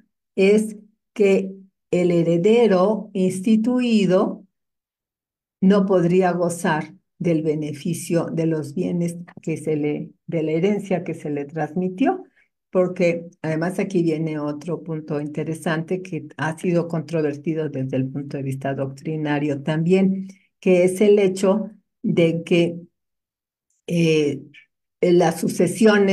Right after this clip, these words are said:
la sucesión mortis causa es la sustitución de una persona por otra en la titularidad de su patri-, de su patrimonio por causa de muerte. Y el patrimonio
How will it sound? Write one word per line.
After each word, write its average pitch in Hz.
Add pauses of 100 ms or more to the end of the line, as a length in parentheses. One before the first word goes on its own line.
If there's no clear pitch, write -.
(140)
la 180
sucesión 208
mortis 196
causa 170
es 170
la 175
sustitución - (180)
de 165
una 196
persona 156 (680)
por 170
otra 190 (100)
en 175
la 139
titularidad 165
de 196
su 185
patri-, 143
de 151
su 139
patrimonio 165
por 139
causa 143
de 160
muerte. 190 (1160)
Y 214
el 226
patrimonio 240